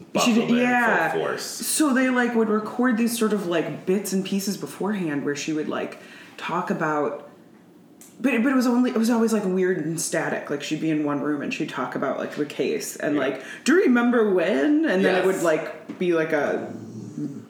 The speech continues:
Speaker 1: a flashback sequence <laughs> to, like, some sort of other mystery. So I have seen a couple of those.
Speaker 2: Okay. Uh, it was very upsetting for
Speaker 1: Yes.
Speaker 2: people just wanted to see a classic
Speaker 1: Those are
Speaker 2: episode.
Speaker 1: not worth it.
Speaker 2: No.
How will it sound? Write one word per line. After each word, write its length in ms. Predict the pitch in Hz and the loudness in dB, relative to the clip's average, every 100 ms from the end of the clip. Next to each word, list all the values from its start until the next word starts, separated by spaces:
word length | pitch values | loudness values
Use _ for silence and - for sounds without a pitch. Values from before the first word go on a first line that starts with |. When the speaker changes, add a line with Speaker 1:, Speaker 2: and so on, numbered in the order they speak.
| - - | -8 0
Speaker 1:
a 100 | 170 | 0
flashback 800 | - 185 165 180 - 160 147 - | 0 0 0 -2 -2 -2 -2 -4
sequence 680 | - 165 - - - - - | -2 -2 -2 -4 -4 -6 -6
<laughs> 120 | - | -2
to, 120 | 262 320 | 2 2
like, 160 | 254 233 | 2 0
some 220 | - 226 | 0 -2
sort 300 | 226 190 170 | 0 -2 0
of 280 | 170 196 - - - - | -4 -6 -12 -18 -18 -2
other 220 | 202 190 | 0 2
mystery. 340 | 143 185 202 | 0 2 2
So 160 | 190 254 | 2 2
I 40 | |
have 340 | 233 233 233 233 | 2 2 2 2
seen 220 | 208 175 | 0 0
a 40 | |
couple 360 | 156 160 - 110 | -2 -4 -2 -2
of 80 | 87 | -2
those. 260 | 78 76 | -2 0
Speaker 2:
Okay. 480 | 95 98 87 62 - - - | 0 0 0 -2 -4 -10 -6
Uh, 320 | 82 90 87 - | -2 0 0 2
it 140 | 110 | 2
was 300 | 98 104 90 | 2 2 0
very 320 | 90 101 104 90 | 0 2 2 2
upsetting 480 | 90 - 85 80 | 0 -2 0 0
for 60 | 82 | 2
Speaker 1:
Yes. 340 | 92 147 87 82 | 2 2 -2 -2
Speaker 2:
people 160 | 78 | -2
just 220 | 82 - | -2 -4
wanted 320 | 85 78 76 - | -4 -4 -6 -6
to 360 | 80 64 67 - | -4 -2 -4 -6
see 300 | - 92 76 | -8 -4 -4
a 40 | - | -4
classic 480 | - 85 71 - 226 | -6 -4 -2 0 2
Speaker 1:
Those 160 | 220 220 | 2 2
are 40 | 240 | 2
Speaker 2:
episode. 100 | 233 | 2
Speaker 1:
not 380 | 208 180 175 151 | 2 2 0 0
worth 320 | 147 139 143 | 0 0 -2
it. 280 | - - - - | -8 -8 -14 -8
Speaker 2:
No. 440 | 95 101 90 69 | -2 2 2 0